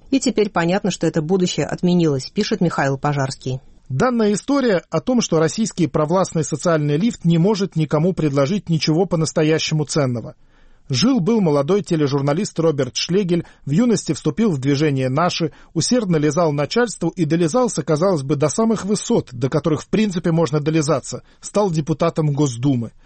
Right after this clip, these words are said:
Speaker 2: Однако стоило ему дожить до того возраста, когда принято думать уже не только о бабках, но и о детях, стало понятно, что растить детей в той России, которую создало его путинское начальство, совсем не хочется.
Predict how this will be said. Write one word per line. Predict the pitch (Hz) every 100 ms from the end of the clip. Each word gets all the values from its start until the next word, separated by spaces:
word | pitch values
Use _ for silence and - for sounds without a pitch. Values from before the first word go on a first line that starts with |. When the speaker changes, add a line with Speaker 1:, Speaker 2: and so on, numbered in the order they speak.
| - - - -
Speaker 2:
Однако | - 147 233 -
стоило | 202 254 254 190
ему | 160 147
дожить | 151 196 151
до |
того | 156 170 170
возраста, | 202 170 147 - 135
когда | 147 147
принято | 139 175 175 151
думать | 147 175 151
уже | 147 151
не | 156
только | 147 214 165 143
о |
бабках, | 139 160 - 127 -
но | 143
и | 139
о | 135
детях, | 151 240 226 - - _
стало | - 214 170
понятно, | - 156 202 -
что | 151 -
растить | 156 151 180 139
детей | 139 135 247 233
в |
той | - 151
России, | 135 131 - 165
которую | - 139 143 131
создало | 139 123 147 160
его | 139 139
путинское | 175 156 135 - 143
начальство, | 139 139 240 233 -
совсем | 165 156 - 180 170
не | 165
хочется. | - 139 - - 117